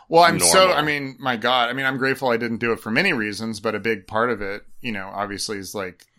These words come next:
Speaker 1: you know, everything that came out about him, and then also, like,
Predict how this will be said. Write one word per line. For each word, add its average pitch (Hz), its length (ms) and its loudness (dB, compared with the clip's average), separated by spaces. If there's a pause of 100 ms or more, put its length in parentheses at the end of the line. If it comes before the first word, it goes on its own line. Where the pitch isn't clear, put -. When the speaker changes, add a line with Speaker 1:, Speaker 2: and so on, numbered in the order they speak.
Speaker 1:
you 107 140 -18
know, 92 180 -14
everything 92 360 -16
that 92 100 -16
came 107 180 -8
out 117 140 2
about 98 260 -2
him, 101 280 -10
and 95 100 -14
then 95 140 -12
also, 92 680 -8
like, 92 400 -16